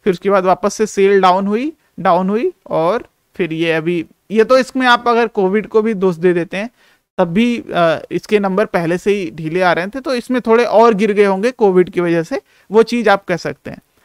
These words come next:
तो ऐसे नतीजे हैं। बाकी इसका overall काफ़ी पुराने टाइम से देखें तो वहाँ पे भी लास्ट ईयर से इसके नंबर नेगेटिव में हो रखे हैं, जो कि एक अच्छा संकेत नहीं है। अभी बारह महीने में सेल तो अच्छी हुई है पर अभी भी still नंबर इसके नेगेटिव में चल रहे हैं,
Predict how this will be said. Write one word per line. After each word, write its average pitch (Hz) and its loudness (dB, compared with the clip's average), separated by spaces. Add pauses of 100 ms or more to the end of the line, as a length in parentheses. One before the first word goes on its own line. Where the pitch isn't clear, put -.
(240)
तो 165 -2
ऐसे 214 0
नतीजे 202 -2
हैं। 240 0
बाकी 233 0
इसका 233 2
overall 214 4 (280)
काफ़ी 190 0
पुराने 185 0
टाइम 180 -2
से 185 -4
देखें 185 -6
तो 240 -4
वहाँ 196 -2
पे 196 -2
भी 151 -8 (400)
लास्ट 190 2
ईयर 196 -2
से 196 -2
इसके 185 -4
नंबर 170 -2
नेगेटिव 165 -4
में 185 -4
हो 170 2
रखे 170 -2
हैं, 196 -8
जो 190 -4
कि 165 -6
एक 165 -12
अच्छा 156 -8
संकेत 156 -10
नहीं 170 -8
है। 190 -8 (400)
अभी 196 4
बारह 190 4
महीने 214 0
में 220 -4
सेल 202 0
तो 226 2
अच्छी - -6
हुई 208 -2
है 214 0
पर 202 -4
अभी 165 -4
भी 196 -6
still 190 -4
नंबर 160 -4
इसके 165 -8
नेगेटिव 147 -6
में 151 -10
चल 156 -6
रहे 135 -10
हैं, - -16